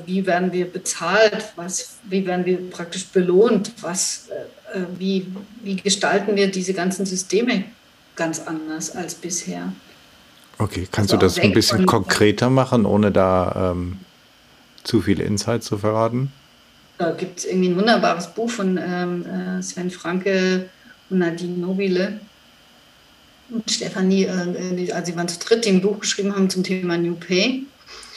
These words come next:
Speaker 1: Ähm, also neue, neue Arten des Umgangs mit, mit, mit Bezahlung, mit Ausgleich, mit, äh, und die Gestaltung davon.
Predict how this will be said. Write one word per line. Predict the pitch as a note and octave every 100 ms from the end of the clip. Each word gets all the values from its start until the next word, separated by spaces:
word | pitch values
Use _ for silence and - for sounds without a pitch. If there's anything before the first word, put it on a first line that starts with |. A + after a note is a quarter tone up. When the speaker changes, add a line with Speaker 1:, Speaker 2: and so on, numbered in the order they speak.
| - - -
Speaker 1:
Ähm, | A3 F#3 F#3 F#3 F#3 F#3 F#3 F#3 F#3 F#3 -
also | F#3+ F3+ F#3
neue, | F#3 E3 F3+ G#3 F3 D3+ F#3
neue | F3+ G3 G#3+ G#3+ -
Arten | F3 G3 G#3
des | G3 -
Umgangs | G3 G#3+ G#3+ G3+ G3+ -
mit, | F#3+ F#3 - F#3
mit, | F3 - _ _ -
mit | F#3+ -
Bezahlung, | F#3 - F#3 F3+ G3+ G3+ G3
mit | F#3 F#3 F#3 - - - -
Ausgleich, | F3+ G3 - F#3 F3 F3+ F3+ F3+ -
mit, | F#3 F3+ - -
äh, | - F#3+ F3+ F3+ F3+
und | G3 F#3
die | F#3
Gestaltung | - E3 E3+ G#3 G3 F3
davon. | E3+ E3 D#3+ - F3 F3